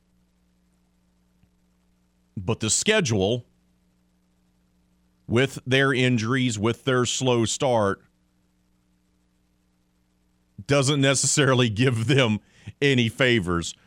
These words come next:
Blue Jays Monday, Tuesday, Wednesday at home at Minute Maid, then on the road at Atlanta for three games, on the road at Tampa Bay for three games. Oh, by the way, then they come back home to take on the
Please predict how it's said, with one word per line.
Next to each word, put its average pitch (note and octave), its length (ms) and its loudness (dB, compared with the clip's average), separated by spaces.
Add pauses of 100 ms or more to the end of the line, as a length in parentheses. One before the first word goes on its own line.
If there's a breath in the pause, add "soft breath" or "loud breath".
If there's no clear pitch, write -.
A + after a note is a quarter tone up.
(160 soft breath)
Blue C#3 380 2
Jays D3 380 2
Monday, C#3 340 2
Tuesday, A#2+ 420 2
Wednesday D3+ 560 0
at B2+ 240 0
home D3 420 2
at B2+ 140 -2
Minute C3+ 240 0
Maid, C3+ 420 2 (260 soft breath)
then A2 200 0
on C#3+ 300 2
the D3 80 2
road C3+ 340 2
at B2+ 220 2
Atlanta C3 380 2
for C3 120 -4
three C3 260 0
games, B2+ 440 0
on B2 240 2
the C3 60 2
road B2+ 280 2
at A#2+ 140 0
Tampa A#2+ 300 0
Bay B2 200 0
for A#2 140 -4
three B2+ 240 -2
games. A#2+ 420 0 (400 loud breath)
Oh, C#3 200 2
by C3+ 240 4
the B2+ 80 0
way, C3 200 4
then B2 200 2
they B2 100 4
come B2+ 260 0
back A#2+ 200 2
home B2 220 2
to A2 60 0
take B2 260 -2
on A#2 160 2
the G#2 340 2